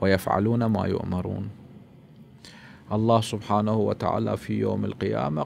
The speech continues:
قادر، يعني، على أن يلقي أهل النار في النار ويدخل أهل الجنة في الجنة بدون حساب وبدون شهادة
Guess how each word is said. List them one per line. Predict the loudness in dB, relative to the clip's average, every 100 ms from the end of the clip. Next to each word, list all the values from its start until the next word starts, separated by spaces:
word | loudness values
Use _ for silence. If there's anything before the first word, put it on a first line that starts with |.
| -2
قادر، | 0 0 0 -2 -2 -2
يعني، | -4 -6 -6 -6
على | -2 0
أن | 0 0 -2 -4 -8 -20 -20 -20 -20 -20 -20 -20 0
يلقي | 6 6 4 2 4
أهل | 4 4 2
النار | 2 2 2 0
في | -2
النار | -2 0 0 0
ويدخل | 4 4 2 0 0
أهل | 2 2
الجنة | 0 0 2 2 0
في | 0
الجنة | -2 0 0 0
بدون | 0 0 0 0
حساب | 0 -2 0 0 0 0 -2 -2
وبدون | -2 -2 -2 0 0
شهادة | 0 -2 0 0 0 0 0 0 -4